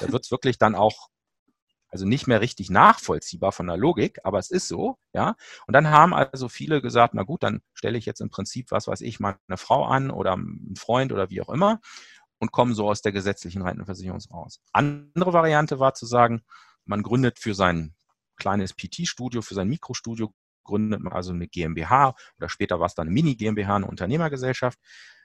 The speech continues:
gründet eine kleine juristische Person und, äh, ist da Gesellschafter, Geschäftsführer, äh, dieses, dieser juristischen Person und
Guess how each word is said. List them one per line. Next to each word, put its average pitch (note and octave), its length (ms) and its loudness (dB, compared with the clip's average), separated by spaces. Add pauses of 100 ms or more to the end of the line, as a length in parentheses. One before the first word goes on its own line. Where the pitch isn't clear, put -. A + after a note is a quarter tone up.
(120)
gründet A2 320 0
eine G2 100 -10
kleine G2 400 2
juristische F#2 640 -8
Person E3 560 2 (1080)
und, A2 400 0
äh, G2+ 140 -4
ist - 160 -8
da G#2 80 2
Gesellschafter, G2+ 540 -2
Geschäftsführer, A2+ 800 -2 (640)
äh, F2+ 280 -2 (100)
dieses, G2 440 -6
dieser F#2+ 320 -8
juristischen - 540 -6
Person G2 480 -4
und G2 240 -4